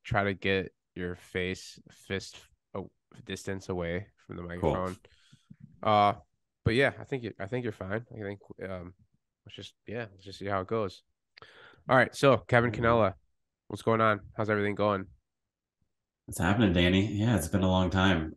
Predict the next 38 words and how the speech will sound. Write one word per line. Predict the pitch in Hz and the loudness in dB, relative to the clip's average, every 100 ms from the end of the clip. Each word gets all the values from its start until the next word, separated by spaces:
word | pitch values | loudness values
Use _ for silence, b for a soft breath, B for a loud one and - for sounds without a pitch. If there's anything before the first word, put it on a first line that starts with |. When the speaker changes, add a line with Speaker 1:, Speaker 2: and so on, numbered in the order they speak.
| _ | _
Speaker 2:
Uh, | 92 92 92 92 92 - | 0 4 4 2 -2 -6
things | 104 104 | -4 -2
are | |
good. | 90 107 127 95 | -2 0 2 2
Just | 80 - | -2 -4
getting | 80 | -4
into | 90 85 | -4 -4
this | 87 87 82 98 - - | -2 0 0 -2 -6 -10
new | 90 87 | -8 -4
year, | 85 85 87 95 104 107 - | -2 0 0 2 2 0 -4
and, | 69 82 80 80 | -6 -4 -4 -4
um, | 80 78 78 76 76 _ _ | -2 0 -2 -4 -10 _ _
you | 101 | -6
actually | 92 - 82 | -4 -2 -2
just | 80 | -2
got | 92 80 - - | 0 -2 -2 -4
out | 80 | -4
of | 76 | -2
a | 78 76 | 0 -2
ten-day | 73 - 82 76 76 73 | -4 -6 -6 -2 0 0
Vipassana | 71 71 - 71 - | -2 -8 -6 -6 -4
meditation | 76 71 - 78 - 73 | -4 -6 -4 -4 -4 -8
retreat | 69 - 78 76 76 - | -8 -6 -4 -2 -4 -6
a | 80 73 73 - | -6 -6 -10 -14
couple | - 76 | -10 -8
of | 71 | -4
days | 73 69 | -6 -6
ago, | 78 73 71 71 | -6 -4 -4 -4
and | 71 71 - b b b b b - | -6 -10 -16 b b b b b -10
just | - - _ _ _ _ _ - | -10 -10 _ _ _ _ _ -10
integrating | 80 76 71 76 73 73 71 71 - | -8 -6 -2 0 0 -2 -4 -8 -12
with | - 78 - | -6 -6 -4
that. | - 73 71 71 - _ | -2 0 0 -2 -8 _
And, | - 156 143 131 | -10 -8 -4 4
Speaker 1:
Yeah, | 147 - | 4 4
Speaker 2:
uh, | |
Speaker 1:
that's | 120 131 - | 2 2 4
how, | 143 | 0